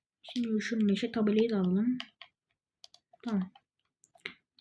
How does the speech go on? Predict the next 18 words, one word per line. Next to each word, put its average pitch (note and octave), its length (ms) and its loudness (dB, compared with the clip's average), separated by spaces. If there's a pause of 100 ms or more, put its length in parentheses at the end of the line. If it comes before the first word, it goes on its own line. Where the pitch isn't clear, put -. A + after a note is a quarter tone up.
(240)
Çık - 200 -2
lan. D4+ 200 4 (1000)
Ben B3 80 2
uyuyacağım. G3 340 4 (1800)
Oğlum G3 440 2
canavar A#3 380 0
mı G3 260 2
var F#3 100 2
ya? F#3+ 360 0 (2250)
Hey, B3 260 6
hey, C4+ 160 8
hey. C#4+ 360 6 (220)
Çok C4+ 200 -6
kötü. B3 220 -2 (1900)
Oğlum C4 380 2
öleceğim, A#3+ 580 0
öleceğiz, B3+ 460 0
öleceğiz. B3 640 -4